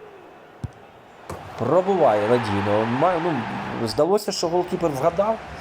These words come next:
але не пішов там грати. Е, знову Нкунку, його не зупинити взагалі. Проходить вже в воротарському майданчику. Все ж таки Микола Матвієнко на Бондара. Судаков з м'ячем. П'ятнадцять хвилин ще в першому таймі.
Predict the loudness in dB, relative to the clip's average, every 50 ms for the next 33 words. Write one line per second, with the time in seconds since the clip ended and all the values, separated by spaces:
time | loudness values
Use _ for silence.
0 | -14 -16 -12 -6 -2 0 2 2 2 2 0 -2 -2 -2 -2 -2 -2 -2 -4 -4
1 | -2 -2 0 2 2 2 0 0 -4 -6 -6 -8 -14 -16 -16 -16 -16 -16 -16 -16
2 | -16 -16 -16 -16 -16 -18 -18 -18 -18 -18 -16 -16 -12 -6 -2 -2 -2 2 4 4
3 | 4 4 2 0 2 2 2 2 2 2 0 2 4 4 4 4 2 2 0 0
4 | -2 -4 -2 -2 0 0 0 0 0 0 0 0 -2 0 0 -2 -2 -2 -4 -2
5 | -2 -2 0 2 2 2 2 0 -4 -8 -10 -12 -12 -14 -14 -12 -10 -4 -2 0
6 | 2 2 2 2 2 2 2 2 4 4 4 4 2 0 0 2 2 4 4 2
7 | 2 2 2 2 2 0 -4 -6 -2 2 2 4 4 4 4 4 2 2 0 0
8 | -2 -4 -6 -4 -2 -4 -4 -4 -4 -6 -4 -2 -2 0 2 2 2 4 2 0
9 | 0 2 0 0 0 0 0 0 0 2 2 2 2 2 2 2 2 4 2 2
10 | 0 -8 -20 -20 -20 -20 -20 -20 -20 -20 _ -20 _ _ -16 -12 -10 -6 -4 -4
11 | -2 -2 -2 -2 0 2 4 4 4 4 2 0 0 0 0 0 -2 0 0 0
12 | 0 0 -4 -8 -10 -14 -18 -20 _ _ _ _ -20 -20 _ _ _ -4 -4 -4
13 | 0 0 -2 0 0 -2 -2 0 2 2 0 0 -2 -6 -6 -2 0 2 2 2
14 | 2 -2 -6 -6 -6 -4 -2 -2 -2 -2 -2 -2 -2 -4